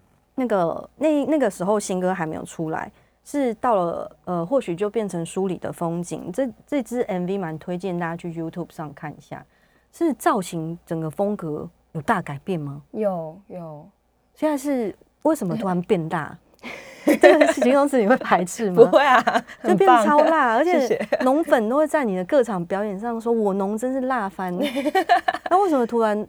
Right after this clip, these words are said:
Speaker 1: 那个开始走很那个大辣路线？
Speaker 2: 就其实这是我的一个面向，我也不是，没有啊，我，我私底下不是什么辣妹，对，
Speaker 1: 嗯。
Speaker 2: 只是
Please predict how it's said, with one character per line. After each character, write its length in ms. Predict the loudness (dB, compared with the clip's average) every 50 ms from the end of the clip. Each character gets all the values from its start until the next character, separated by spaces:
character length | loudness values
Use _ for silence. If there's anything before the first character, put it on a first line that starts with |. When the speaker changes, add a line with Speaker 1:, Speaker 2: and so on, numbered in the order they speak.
| _ -8
Speaker 1:
那 140 | -6 -4
个 240 | 0 0 0 0 0
开 180 | -2 -2 -2 -2
始 80 | -2
走 220 | -2 -2 -4 -4 -4
很 180 | -4 -6 -6 -6
那 80 | -6
个 160 | -4 -4 -4 -2
大 240 | -2 -2 -2 0 0
辣 200 | -2 -2 -2 -2
路 180 | -4 -4 -4
线？ 220 | -6 -10 -12 -14 -14 -14 -16 -18 -20 -20
Speaker 2:
就 580 | _ -12 -6 -4 -2 0 0 2 2 0 0 -2
其 280 | -4 -2 -2 0 0
实 140 | 0 0 0
这 120 | 0 0
是 80 | 0 2
我 200 | 2 4 4 2
的 80 | 2 0
一 120 | 0 0
个 80 | 0 0
面 300 | 0 0 0 0 -2 -2
向， 120 | -4 -2 2
我 140 | 4 4 4
也 80 | 4
不 120 | 2 0 -2
是， 240 | -2 0 -2 -2 -2 -6 _
没 80 | -4 -2
有 60 | -2
啊， 180 | -2 -4 -6 -10 -16 _ _ _ _ _ _ _ _ _
我， 120 | -2 -2 -2
我 160 | 0 0 0
私 140 | 0 0 2 2
底 120 | 2 2
下 180 | 2 0 -2 -2
不 120 | -4 -6
是 120 | -8 -8
什 140 | -8 -8 -8
么 60 | -10
辣 180 | -12 -12 -12 -12
妹， 240 | -14 -16 -16 -18 -20 _ _ _
对， 180 | -2 0 0 0
Speaker 1:
嗯。 60 | 0
Speaker 2:
只 80 | -2
是 320 | 0 4 4 6 6 4